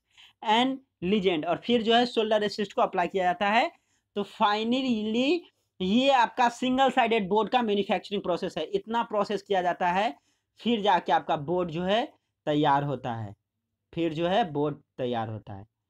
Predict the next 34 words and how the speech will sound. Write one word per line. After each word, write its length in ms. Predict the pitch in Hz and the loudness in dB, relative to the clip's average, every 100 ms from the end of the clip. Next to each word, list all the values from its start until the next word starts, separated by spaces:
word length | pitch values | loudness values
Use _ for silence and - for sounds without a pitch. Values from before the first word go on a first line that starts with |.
| _ _ _ - | _ _ _ -18
तो 60 | |
इस 240 | - 233 185 | -4 -4 -2
वीडियो 260 | 233 240 | 0 0
में 100 | 240 | 2
हम 120 | 240 | 0
लोग 160 | 233 220 | 0 -2
देखे 540 | 214 214 233 240 320 _ _ _ _ _ _ _ 175 | -4 0 0 0 -2 _ _ _ _ _ _ _ -2
manufacturing 760 | 214 226 233 226 - 226 254 247 | 0 0 0 -2 0 -2 -2 0
process 400 | 220 208 233 233 | 0 2 0 2
of 260 | 220 254 311 _ _ _ _ _ - | 4 2 0 _ _ _ _ _ -4
पीसीबी 460 | 208 - 247 254 | -4 -2 -2 -2
प्रिंटेड 400 | 262 190 214 233 | -4 -4 -2 -2
सर्किट 300 | 233 214 220 | -2 -2 -4
बोर्ड 200 | 180 202 | -2 -2
का 100 | 214 | -2
मैन्युफैक्चरिंग 600 | 196 185 175 165 - 214 | -2 -2 -4 -6 -6 -8
प्रोसेस, 460 | 175 196 196 226 226 | -2 -4 -2 -4 -6
जो 120 | 165 | -10
कि 120 | 160 | -10
टोटल 280 | 160 170 175 | -10 -8 -8
सात 300 | 165 175 - | -2 -4 -4
प्रोसेस 380 | - 175 196 185 | -6 -6 -6 -4
है। 180 | 202 214 _ _ _ _ | -6 -6 _ _ _ _
और 100 | 156 | -8
फिर 220 | 147 226 220 | -4 -2 -2
हम 160 | 214 | -2
लोग 340 | 226 254 302 _ _ _ | 0 0 -2 _ _ _
सिंगल 680 | - - 233 240 240 269 262 | -18 -2 0 2 4 4 2
साइडेड 680 | - 233 214 208 240 196 | 2 2 4 4 2 0
बोर्ड 300 | 165 190 202 | 0 0 0
का 200 | - 226 | 0 0
मैन्युफैक्चरिंग 640 | 208 180 170 160 - 175 156 | 2 -2 -2 -6 -4 -8 -6
प्रोसेस 420 | 147 123 139 120 | -6 -6 -8 -6
देखे। 260 | 113 - | -8 -10